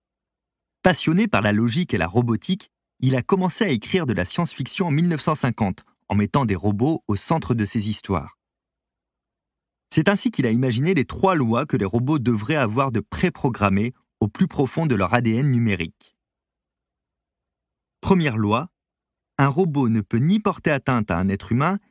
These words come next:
ni le laisser exposé au danger en restant passif. Deuxième loi, un robot doit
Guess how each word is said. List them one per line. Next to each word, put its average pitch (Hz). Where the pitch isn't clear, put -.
ni 160
le 147
laisser 117
exposé 151
au 107
danger 104
en 147
restant 120
passif. -
Deuxième 101
loi, 156
un 123
robot 180
doit 123